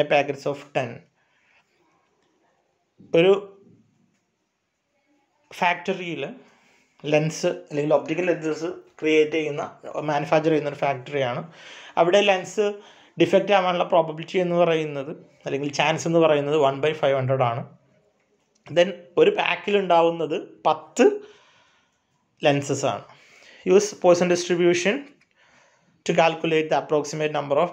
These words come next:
packets containing one defective, അതുപോലെ തന്നെ no defective. ഇപ്പോൾ ഒരു പാക്കറ്റിൽ പത്തെണ്ണമാണ് ഉള്ളത്, ഒന്ന് ഇതാവാനുള്ള പ്രോബബിലിറ്റി എന്ന് പറയുന്നത് one by five hundred ആണ്. അതായത് നമ്മൾ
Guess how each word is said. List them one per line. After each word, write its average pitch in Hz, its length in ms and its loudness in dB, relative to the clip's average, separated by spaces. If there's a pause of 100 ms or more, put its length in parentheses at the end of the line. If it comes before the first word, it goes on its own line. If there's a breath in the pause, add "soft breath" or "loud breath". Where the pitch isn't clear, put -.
(100)
packets 143 480 -4 (480 loud breath)
containing 135 480 -2 (560 loud breath)
one 202 180 2
defective, 160 460 -6 (140)
അതുപോലെ 143 360 0
തന്നെ 147 180 0 (360)
no 139 80 2 (120)
defective. - 500 -14 (680 loud breath)
ഇപ്പോൾ - 180 4
ഒരു 208 140 6
പാക്കറ്റിൽ 196 380 0 (320)
പത്തെണ്ണമാണ് 180 640 2
ഉള്ളത്, 160 240 -2 (1400)
ഒന്ന് 233 140 6 (280)
ഇതാവാനുള്ള 190 560 2
പ്രോബബിലിറ്റി 175 500 0
എന്ന് 170 160 -2
പറയുന്നത് 151 300 -2 (100)
one 143 160 -8
by 165 80 -4 (100)
five 143 180 -6
hundred 127 220 -12 (100)
ആണ്. 113 100 -14 (480 loud breath)
അതായത് 196 260 2 (160)
നമ്മൾ 190 160 0